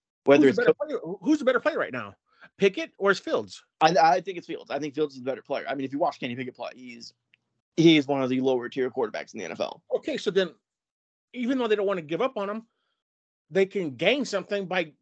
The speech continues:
Speaker 2: giving him away to somebody else.
Speaker 1: Yeah, I, I think they're gonna blame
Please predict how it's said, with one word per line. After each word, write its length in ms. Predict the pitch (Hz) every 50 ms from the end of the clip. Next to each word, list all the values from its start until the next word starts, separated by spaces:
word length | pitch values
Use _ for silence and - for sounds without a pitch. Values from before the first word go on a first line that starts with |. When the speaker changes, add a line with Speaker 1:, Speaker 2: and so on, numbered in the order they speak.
| _ _ _ _ -
Speaker 2:
giving 240 | 156 190 240 226 214
him 140 | 196 240 240
away 220 | 208 190 220 247
to 80 | 208 190
somebody 360 | - 254 233 220 202 180 190
else. 460 | 262 285 - 113 - - - - - _ _ _ -
Speaker 1:
Yeah, 200 | 170 196 185 165 - _ - - -
I, 80 | 151 - -
I 120 | 170 185
think 160 | 180 220 214 -
they're 100 | 208 180
gonna 200 | 185 175 160 135
blame 560 | 113 127 143 160 170 170 156 143 135 127